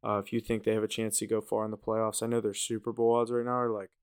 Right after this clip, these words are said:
plus twenty-two hundred or something crazy like that. So, and this is a team with a quarterback that has the ability to, once it, when they're rolling, I really like what this team offers.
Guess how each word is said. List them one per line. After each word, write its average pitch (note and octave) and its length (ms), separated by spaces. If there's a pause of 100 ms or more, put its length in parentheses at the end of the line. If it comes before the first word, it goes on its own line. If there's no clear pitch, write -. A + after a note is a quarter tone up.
(520)
plus C3 180
twenty-two A#2+ 680
hundred A2 360
or B2+ 80
something A#2+ 340
crazy A#2+ 360
like A#2 240
that. A#2 280
So, G2+ 360 (460)
and A#2 80
this B2 160
is D3 80
a C#3 80
team B2+ 300
with A#2 100
a A2 60
quarterback A2+ 580
that G#2+ 120
has G#2+ 180
the A2 80
ability G#2+ 440
to, G2+ 80
once G#2+ 300
it, A2 120
when A2 120
they're B2 160
rolling, A2+ 400
I G#2 40
really A2 300
like G#2+ 220
what - 120
this - 140
team G#2+ 240
offers. G#2 480